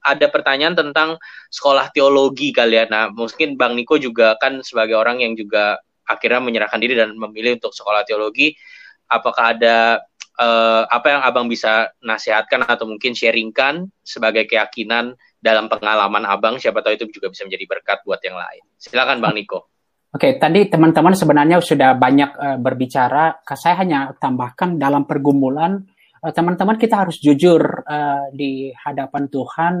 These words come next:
Speaker 2: Eh, t-, itu tadi berbicara soal relasi. Eh, apa sebenarnya yang kita, eh,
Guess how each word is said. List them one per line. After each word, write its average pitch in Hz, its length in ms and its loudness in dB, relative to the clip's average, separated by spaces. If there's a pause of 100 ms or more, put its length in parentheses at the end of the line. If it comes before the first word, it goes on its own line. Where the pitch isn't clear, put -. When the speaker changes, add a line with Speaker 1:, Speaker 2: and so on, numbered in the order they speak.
(100)
Speaker 2:
Eh, 139 300 -10 (100)
t-, - 160 -20
itu 151 240 0
tadi 143 160 2
berbicara 135 400 0
soal 131 240 -2
relasi. 135 560 0 (560)
Eh, 143 480 0 (240)
apa 226 320 0
sebenarnya 185 560 2
yang 160 160 2
kita, 156 280 0 (200)
eh, 151 260 -6